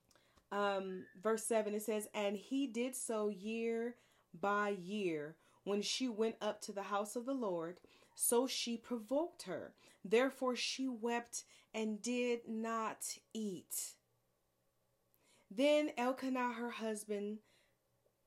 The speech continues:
then, I'm sorry, then said Elkanah, her husband, to her,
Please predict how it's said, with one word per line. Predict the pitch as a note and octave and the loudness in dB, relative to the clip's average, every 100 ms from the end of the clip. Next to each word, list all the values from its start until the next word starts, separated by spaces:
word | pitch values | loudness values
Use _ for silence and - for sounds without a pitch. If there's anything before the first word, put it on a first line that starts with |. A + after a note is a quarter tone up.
| _ _ _ - | _ _ _ -20
then, | F#3 G3+ D4 D#4+ D#4 | 0 4 6 6 2
I'm | F#3+ | 0
sorry, | F#3 G#3+ G3+ C4+ A3+ | 0 0 0 0 2
then | A#3+ D4+ | 2 4
said | - C#4+ D4+ C4 - | 4 4 4 4 2
Elkanah, | G#3+ G#3+ G#3+ G3+ | -2 0 -2 -2
her | F#3+ | -4
husband, | F#3+ A3+ A#3 A3 | -2 -4 -2 -6
to | G3 | -4
her, | F#3+ F#3 G3 | -4 -4 -6